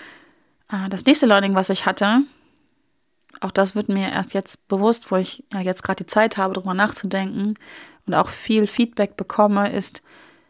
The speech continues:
ich bin irgendwie viel stärker, als ich immer gedacht habe. <laughs> Ja, wir, wir alle leben so in unserer Normalität. Das, was wir erleben, ist für uns normal. Das ist das, was wir jeden Tag tun.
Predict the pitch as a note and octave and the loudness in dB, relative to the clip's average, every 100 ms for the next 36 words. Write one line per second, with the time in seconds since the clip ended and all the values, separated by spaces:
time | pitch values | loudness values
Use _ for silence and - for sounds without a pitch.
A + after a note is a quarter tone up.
0 | _ _ _ _ _ _ _ _ - G3 | _ _ _ _ _ _ _ _ -4 -4
1 | F3+ F3 E3+ E3+ A3+ C4+ C4+ - F3+ A#3+ | -2 -2 -2 0 0 2 0 2 2 2
2 | C4+ - A#3 A#3 A3+ A#3+ C4 C4+ E4+ - | 2 2 0 0 4 4 4 2 0 -2
3 | F#3+ E3+ D#3 D3+ - G3+ B3 - A#3+ - | -2 0 0 0 -6 0 0 0 -6 -8
4 | - _ _ _ _ - - - - - | -16 _ _ _ _ -14 -10 -10 -12 -18
5 | - _ _ B3 B3+ A3+ G#3+ G#3+ A#3+ B3 | -20 _ _ -10 -4 2 2 4 2 4
6 | B3+ A#3+ C#4 B3 A#3 A#3 A3+ A3 A3 A3 | 4 4 6 6 6 4 2 2 2 2
7 | A3 A3 A3 G#3 - C#4+ G3+ F#3+ A3 G#3 | 4 2 0 -2 2 2 4 2 0 0
8 | A3 G#3+ G3+ G#3+ C4 A#3+ F#3+ - G#3 G3 | 0 0 2 4 6 6 4 0 0 -2
9 | G3 - G3+ F#3+ F#3 G3+ A#3+ A3 D#3+ E3+ | -2 0 2 2 2 2 2 2 0 -4
10 | - F3 F#3 - F3 F#3+ - F3+ G3+ G3 | -6 -6 -6 -6 -8 -8 -6 -2 0 0
11 | F#3 F#3 - C4 C#4 D#3 F3 | -2 -4 -2 2 2 2 -4